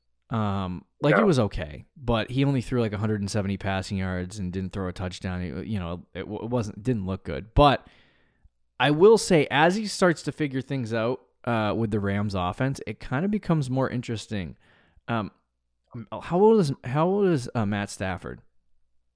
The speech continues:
Speaker 2: I wanna say he's,
Speaker 1: Thirty-seven?
Speaker 2: like, thirty-four. No,
Speaker 1: Oh,
Speaker 2: he's
Speaker 1: he's,
Speaker 2: not.
Speaker 1: he's younger than that.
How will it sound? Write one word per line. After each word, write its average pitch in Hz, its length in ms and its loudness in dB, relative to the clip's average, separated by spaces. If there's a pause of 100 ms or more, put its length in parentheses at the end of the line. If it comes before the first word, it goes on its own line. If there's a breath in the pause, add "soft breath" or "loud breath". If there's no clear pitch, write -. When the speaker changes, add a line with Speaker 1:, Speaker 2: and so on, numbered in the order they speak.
(180)
Speaker 2:
I 113 140 -2
wanna 117 220 10
say 117 140 10
he's, 123 80 12
Speaker 1:
Thirty-seven? - 20 12
Speaker 2:
like, 110 180 10
thirty-four. 110 1300 10
No, 107 260 8
Speaker 1:
Oh, 92 40 6
Speaker 2:
he's 104 120 4
Speaker 1:
he's, 160 180 -2
Speaker 2:
not. - 120 -12
Speaker 1:
he's 127 160 -10
younger 92 260 -8
than 117 120 -6
that. 135 200 -8